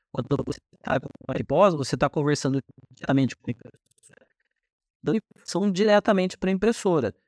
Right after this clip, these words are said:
Não compensa você fazer um arquivo P D F pra gerar o arquivo e mandar imprimir na impressora, até porque a impressora vai usar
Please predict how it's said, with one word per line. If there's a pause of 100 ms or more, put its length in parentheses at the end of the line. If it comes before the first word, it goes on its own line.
(260)
Não
compensa
você
fazer
um
arquivo
P
D
F
pra
gerar
o
arquivo (380)
e
mandar
imprimir
na
impressora, (200)
até
porque
a
impressora
vai
usar